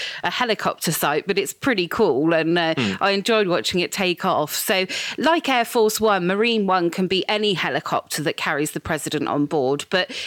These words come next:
Speaker 1: it's usually either the large Sikorsky V H three D Sea King or the newer and slightly smaller V H sixty N White Hawk.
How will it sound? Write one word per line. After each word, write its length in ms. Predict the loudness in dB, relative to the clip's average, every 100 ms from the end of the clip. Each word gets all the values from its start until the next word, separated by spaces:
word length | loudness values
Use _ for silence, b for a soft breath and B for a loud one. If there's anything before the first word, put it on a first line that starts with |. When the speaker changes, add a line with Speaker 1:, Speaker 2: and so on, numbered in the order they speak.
| 0
Speaker 1:
it's 260 | 0 2
usually 360 | 2 2 2 0
either 360 | 2 0 2 2
the 140 | 2
large 400 | 4 2 0 -2
Sikorsky 960 | -4 -4 -6 0 2 0 -2 0 0 0
V 260 | 0 0
H 300 | 2 0 -6
three 300 | -2 0 0
D 180 | 0 -2
Sea 300 | -2 -2 -2
King 440 | -2 -4 0 0 0 B B
or 180 | 0 2
the 140 | 2
newer 360 | 2 4 4 2
and 140 | 2
slightly 380 | 0 0 0 -2
smaller 480 | -4 0 2 2 2
V 300 | 0 -2 2
H 260 | 0 0 -2
sixty 500 | -4 -4 -4 -2 0
N 260 | 0 0 0
White 260 | 0 -2
Hawk. 480 | -4 0 2 0